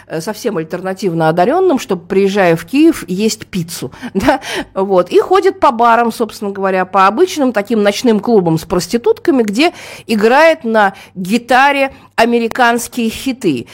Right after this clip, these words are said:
Ну, здесь, собственно говоря, не очень понятно, кто больше опозорился, Блинкен или киевляне, потому что, э, на самом деле исполнять американские хиты, э,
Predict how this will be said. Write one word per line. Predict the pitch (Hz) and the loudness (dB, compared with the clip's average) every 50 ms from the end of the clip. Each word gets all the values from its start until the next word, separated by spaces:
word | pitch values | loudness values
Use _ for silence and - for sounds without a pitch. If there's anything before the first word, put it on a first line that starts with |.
| - - - | -18 -8 0
Ну, | 254 370 427 277 208 | 2 4 4 4 2
здесь, | 202 202 247 330 320 - | -2 -2 0 0 0 0
собственно | - 311 285 - - - 277 254 | -2 -2 -4 -4 -6 -8 -4 -2
говоря, | 269 262 254 254 | 0 0 2 2
не | 277 285 | 0 2
очень | 294 277 262 - 285 277 | 0 0 0 0 -2 0
понятно, | 254 269 277 277 247 202 190 - 202 196 | 0 0 0 2 2 0 0 -2 -6 -8
кто | - - 247 | -2 -2 0
больше | 220 233 233 226 226 - 247 | 2 2 2 2 2 0 0
опозорился, | 220 226 240 240 262 294 415 453 440 370 277 - - 226 | 0 2 2 0 2 2 2 2 2 0 0 0 -2 -4
Блинкен | 202 214 240 240 196 185 180 190 165 160 - - - - - | -2 0 0 2 2 2 0 0 -4 -4 -6 -10 -20 -14 -6
или | - 220 220 220 | -4 -2 -2 -2
киевляне, | 220 - 254 247 254 247 247 202 160 131 127 135 127 | -2 -2 0 0 2 2 4 4 4 2 0 -2 -6
потому | 127 170 170 196 196 214 220 220 | -6 -6 -2 0 0 2 2 0
что, | 208 - - 208 190 - - - - - - - - | 0 0 0 0 -2 -2 -8 -20 -20 -20 -20 -12 -4
э, | - 165 175 180 185 190 185 185 180 | 2 4 4 6 6 6 6 4 4
на | 190 208 | 2 0
самом | 220 - 269 254 247 240 233 | 2 2 0 0 0 -2 -2
деле | 226 240 226 220 202 - | 0 0 0 0 -2 -4
исполнять | 226 226 - - - 240 240 254 262 247 220 220 - | -6 -8 -8 -2 0 2 2 2 2 0 0 2 0
американские | 226 226 226 226 233 233 262 240 226 214 208 - - - 214 208 202 | 0 0 2 0 0 2 2 0 0 0 -4 -10 -12 -10 -10 -8 -8
хиты, | 196 - 254 240 240 - 262 226 185 170 - - - - - - - - - | -8 -6 -8 -8 -6 -4 -2 -2 -2 -2 -4 -10 -20 -20 -20 -20 -20 -20 -16
э, | - - 147 165 170 165 | -8 -2 2 4 4 4